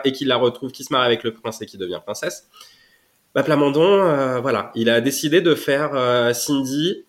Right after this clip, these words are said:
dans la banlieue. Donc Cindy, c'est une, une pauvre petite jeune de banlieue qui vit avec, euh, sa belle-mère et ses deux affreuses belles-sœurs. Donc sa belle-mère qui est une ancienne, euh, queen du disco,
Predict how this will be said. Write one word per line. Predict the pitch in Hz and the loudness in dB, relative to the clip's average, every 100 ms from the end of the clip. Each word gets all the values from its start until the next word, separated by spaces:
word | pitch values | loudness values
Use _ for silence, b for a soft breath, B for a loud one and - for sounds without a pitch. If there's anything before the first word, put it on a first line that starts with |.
| _ | _
dans | 127 143 | 0 4
la | 143 | 4
banlieue. | 139 135 104 - - _ - | 4 2 0 -8 -18 _ -6
Donc | 110 | -4
Cindy, | 110 135 127 165 | -2 0 0 -2
c'est | - | 0
une, | 139 120 110 104 - b b b _ | 0 2 0 0 -4 b b b _
une | 117 | -4
pauvre | 113 196 | -2 -2
petite | 165 - 143 | -2 -6 -6
jeune | 120 143 | 0 2
de | 143 | 2
banlieue | 120 120 107 98 | 4 2 2 -2
qui | 92 - | -4 -8
vit | 101 120 | 0 0
avec, | 110 98 - 107 | 2 0 -4 -2
euh, | 98 95 | 0 -2
sa | - 120 | -2 0
belle-mère | 117 110 113 113 117 95 - | 0 2 2 2 0 -4 -2
et | 127 131 | 4 4
ses | 135 - | 4 -4
deux | 101 120 | -4 -2
affreuses | 120 - 110 | -2 -2 -2
belles-sœurs. | 101 95 - 110 143 90 98 | 0 -2 -2 -2 -2 -4 -8
Donc | 101 | -4
sa | 156 | 2
belle-mère | 151 139 151 | 2 4 0
qui | 156 117 | -2 -6
est | 110 | -6
une | 113 | -4
ancienne, | 117 - - 135 123 | -4 -4 -4 -2 0
euh, | 107 98 - | 0 -2 -2
queen | 180 | -2
du | 160 | -2
disco, | 131 131 - 202 | -4 -8 -6 -8